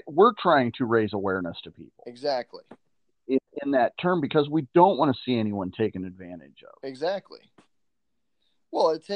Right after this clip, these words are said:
Speaker 1: You
Speaker 2: it
Speaker 1: know?
Speaker 2: takes a, it takes a certain level of mental commitment to even look at this issue and say, "Yeah, I wanna do something." So it's a matter of
Speaker 1: Well,
Speaker 2: respect to those who
Speaker 1: to, to a point, it does, because like I said, you have to remember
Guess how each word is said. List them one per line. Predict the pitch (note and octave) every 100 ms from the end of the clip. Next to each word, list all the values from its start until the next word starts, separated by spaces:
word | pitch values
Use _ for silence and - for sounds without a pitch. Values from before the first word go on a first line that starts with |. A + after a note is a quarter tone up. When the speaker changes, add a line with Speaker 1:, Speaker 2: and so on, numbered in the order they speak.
| -
Speaker 1:
You |
Speaker 2:
it | G3+
Speaker 1:
know? | G3+ G#3
Speaker 2:
takes | A#3+ G3+ F3+
a, | E3 C#3+ B2 -
it | D#3
takes | G#3 A#3+ E3
a |
certain | D3 F#3 F#3+ D#3
level | D3+ E3 D3+ C3+
of | C#3 C#3 A#2+ C3+
mental | D#3+ F3+ E3+ D3
commitment | B2 B2 C#3+ - C3 G#2 _
to | C3
even | D3+ C3 A#2+ A#2
look | C3 C3
at | A2+ -
this | B2 - -
issue | C3+ - A#2+ G2+ G2
and | G2+
say, | - A2+ G2+
"Yeah, | A2+ A2 G#2+
I |
wanna | G#2+ G2 F#2
do | A2
something." | - F2 F2+ - - _ _ _ _ _
So | - F#3+
it's | F#3
a |
matter | F#3+ G3 D#3
of |
Speaker 1:
Well, | B2 E3 -
Speaker 2:
respect | G#3+ F#3 - _ _ _
to | D3
those | C#3 D3 C#3+ -
who | D3 C#3+ C#3
Speaker 1:
to, | G3 F#3 _ _ _ -
to | G3+
a | F#3+
point, | - G#3+ G#3 F#3
it | D#3+ C#3+
does, | E3 A#3 G#2 F#2+
because | G#2 A#2+ C#3+ C#3
like | C3+
I | C3 -
said, | F#3+ D#3+ G#2
you | A2+
have | A#2 A#2
to | B2+
remember | C3 D3+ F3+ C3+ A2+